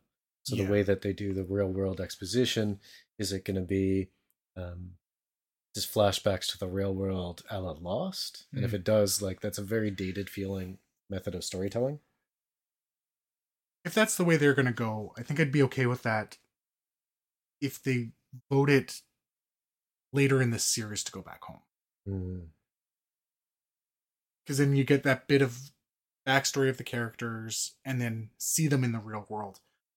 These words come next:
Speaker 2: And I'm really surprised that they went home after the first game. That's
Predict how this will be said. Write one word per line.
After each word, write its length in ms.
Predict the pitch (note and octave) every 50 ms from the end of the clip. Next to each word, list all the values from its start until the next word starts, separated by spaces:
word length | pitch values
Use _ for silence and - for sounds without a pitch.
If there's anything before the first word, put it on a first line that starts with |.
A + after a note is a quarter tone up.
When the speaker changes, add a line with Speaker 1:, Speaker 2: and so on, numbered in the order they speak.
| _ _ _ _ -
Speaker 2:
And 120 | C3 A#2
I'm 260 | A#2+ C3 C3 A#2+ A#2+ B2+
really 260 | C3 C3+ C3+ C3+ B2
surprised 420 | - - - - B2 B2 A#2 - -
that 120 | - -
they 300 | - A2+ A2 G#2+ G#2 G2 _ _ _ _ _ _ _ _ _ -
went 160 | C3 B2+ A#2+
home 600 | - - - - C3+ B2 A2+ G#2 F#2+ F#2+ F#2 F2+ _ _ _ _ _ _ _ _ _ _ _ _ _ _ -
after 300 | - A#2 - - - D3+
the 100 | D3 -
first 320 | - - G3+ - - -
game. 260 | - - - - _ _ _ _ _ _ _ _ _ _ _ _ _ _ _ _ _ _ _ _ _ -
That's 720 | A#2 - _ _ _ _ _ - - - - - - -